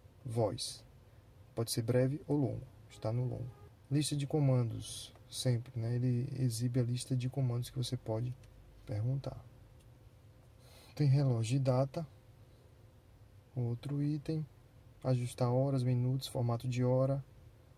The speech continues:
mostrar a hora na barra de estado, aqui em cima, ajustar a data no, no padrão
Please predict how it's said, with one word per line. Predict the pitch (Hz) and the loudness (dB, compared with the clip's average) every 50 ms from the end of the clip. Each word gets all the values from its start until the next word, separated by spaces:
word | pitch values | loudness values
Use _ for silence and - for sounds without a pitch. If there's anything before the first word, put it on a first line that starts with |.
| - - - | -16 -6 -2
mostrar | 127 127 127 120 - - 123 120 | 0 0 0 0 -2 -2 0 2
a | 117 | 2
hora | 117 120 120 120 120 | 2 2 2 2 2
na | 117 117 | 2 0
barra | 107 110 113 113 113 | 0 0 0 0 0
de | 113 120 123 | 0 -2 -4
estado, | 127 - - 127 123 123 127 127 131 135 139 139 | -4 -2 0 2 2 4 2 2 0 -2 -4 -4
aqui | 127 120 - - | -4 -4 -2 0
em | 123 | 0
cima, | 123 - - - 127 127 131 135 143 147 135 - - - - - - - - - - - - - - - - - - - - - - - - - - - - - - - - - - - - - - - | 0 0 0 2 2 2 2 0 0 -2 -6 -10 -16 -20 -20 -20 -20 -20 -20 -20 -20 -20 -20 -20 -20 -20 -20 -20 -20 -20 -20 -20 -20 -20 -20 -20 -20 -20 -20 -20 -20 -20 -20 -20 -20 -20 -20 -20 -8 0
ajustar | - 127 123 123 131 123 - - 127 120 | 2 2 4 2 0 -2 -2 0 0 0
a | 117 | 2
data | 110 120 113 113 120 - - 131 135 - - - - - | 0 0 0 0 0 0 -2 -4 -4 -6 -10 -18 -6 0
no, | 127 120 120 117 117 123 | 2 2 2 2 0 -2
no | 117 110 | -4 -2
padrão | - - 113 107 110 117 110 104 | 0 0 0 0 0 -2 -2 -2